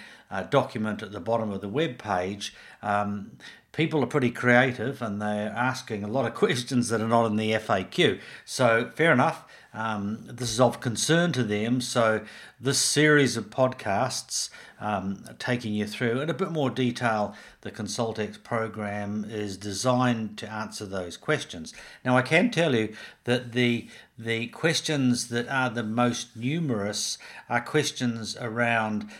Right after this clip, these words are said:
signing clients, questions around income replacement, how quick can I replace my employment income, uh, how much can I earn? Um, there's a lot of questions around that.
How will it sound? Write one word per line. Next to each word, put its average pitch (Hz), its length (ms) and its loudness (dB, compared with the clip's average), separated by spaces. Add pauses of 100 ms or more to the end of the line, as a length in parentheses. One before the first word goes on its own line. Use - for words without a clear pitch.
signing 120 600 2
clients, 113 760 -2 (240)
questions 110 560 -4
around 104 720 -2
income 113 380 -2
replacement, 107 800 -6 (320)
how 113 180 0
quick 143 360 -4
can 120 180 0
I 113 80 4
replace 110 520 -2
my 107 280 0 (840)
employment 127 640 2
income, 110 600 -4 (360)
uh, 90 100 -12
how 131 240 2
much 123 240 2
can 120 160 -2
I 113 220 0
earn? 113 500 0 (260)
Um, 113 160 0
there's 110 120 -4
a 110 60 -4
lot 175 280 2
of - 80 -6
questions 120 540 -2
around 113 360 -4
that. 107 320 -4